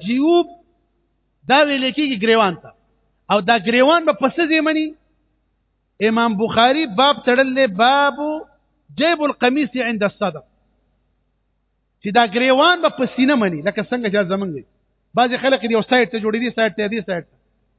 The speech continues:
سوډانیان یې شاته جوړوي. دا نشتي. اب بیا ځي دا صوفیه نه دي، صوفیه دا پیرانه، دا لاسونه چې ورکه ګډېږي، هغوی په دې سایډ کې جوړوي.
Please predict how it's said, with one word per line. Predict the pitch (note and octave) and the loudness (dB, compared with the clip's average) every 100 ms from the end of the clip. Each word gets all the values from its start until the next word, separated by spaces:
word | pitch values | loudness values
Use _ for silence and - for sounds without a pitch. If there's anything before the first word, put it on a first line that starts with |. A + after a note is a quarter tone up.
| _ _ | _ _
سوډانیان | G#3+ G#3+ A3+ B3+ A#3 | -2 0 0 -2 -2
یې | C4 | 0
شاته | A#3+ F#3 | 0 0
جوړوي. | D3+ C#3 B2 _ _ _ _ _ _ _ _ _ _ _ - | -6 -10 -12 _ _ _ _ _ _ _ _ _ _ _ -4
دا | A3 C4+ | 0 0
نشتي. | D#4 - F3 C3+ _ _ - | -2 -4 -12 -18 _ _ -2
اب | G3+ D#3 | -2 2
بیا | C4 D#4+ C4 | 2 2 2
ځي | C4 | 0
دا | A#3+ G3 E3+ - | 0 0 -4 -2
صوفیه | A3 G3+ C4+ D4 | -2 2 2 2
نه | D4+ | 0
دي، | C4+ | -2
صوفیه | B3+ A3 C4+ | -4 -4 -2
دا | B3 | -2
پیرانه، | - A#3 C4 C4 B3 | 0 0 0 0 -2
دا | G#3+ G3 E3 _ _ _ _ F#3 | -2 -2 -4 _ _ _ _ 0
لاسونه | G#3+ B3 A#3+ | 0 0 -4
چې | A3+ | -2
ورکه | A#3+ G#3+ | -2 -2
ګډېږي، | G3+ G#3 A3+ G#3+ G#3 _ - | -2 -2 -4 -8 -14 _ -4
هغوی | G#3 C4+ A#3 | -2 0 -2
په | |
دې | B3 C#4 - | -2 -2 2
سایډ | C#4+ A#3 G#3+ | 2 0 -4
کې | E3 | -4
جوړوي. | F#3 E3+ | -4 -6